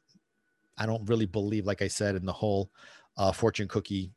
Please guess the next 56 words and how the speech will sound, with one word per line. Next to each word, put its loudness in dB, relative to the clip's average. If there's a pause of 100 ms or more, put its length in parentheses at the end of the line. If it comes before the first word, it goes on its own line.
stuff 0
where, -2
you -6
know, -10
people -8
just -6
give -4
you, -2
like, -6
a, -2 (680)
like, 0
a 0
canned -2 (300)
saying -2
or -4
something. -4
"Well, -2
it's, -12
death 0
is 0
a 2
part 0
of 0
life." 2
That 0
doesn't 0
make -4
you -12
feel -6
better. -4 (400)
You -8
know, 0
"Well, 4
you -4
know, -4
eh, -4 (180)
it 2
was 6
his 6
time." 0
I, -2
I 6
heard 2
that 6
shit 2
all 4
the -4
time, 0
you -4
know, 0
when, -2
when 0
it -4
came -2
to 2
it. 0